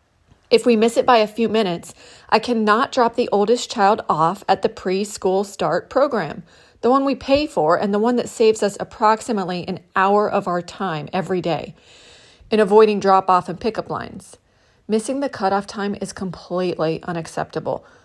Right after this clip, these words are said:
The Enneagram One in me falls into a fit of anger even thinking about potentially missing this drop-off. After a minor shoe catastrophe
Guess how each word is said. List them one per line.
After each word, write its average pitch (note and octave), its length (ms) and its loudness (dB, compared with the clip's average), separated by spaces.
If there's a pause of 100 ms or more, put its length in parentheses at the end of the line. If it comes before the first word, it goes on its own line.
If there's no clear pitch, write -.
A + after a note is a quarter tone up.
(420)
The G#3+ 180 -4
Enneagram A#3 540 2
One G3 180 2
in A3 100 0
me A#3+ 240 -2
falls G#3 300 4
into G3+ 180 -2
a F3+ 80 0
fit G#3+ 220 2
of G3+ 120 0
anger G3+ 440 -2
even F#3 260 -4 (140)
thinking A#3+ 440 -2
about E3 280 0
potentially E3+ 440 -8
missing D#3+ 340 -6
this D3+ 140 -12
drop-off. - 640 -6 (1300)
After A#3 320 2
a D4+ 100 2
minor A3+ 360 0
shoe G#3+ 240 0
catastrophe F3 1000 -4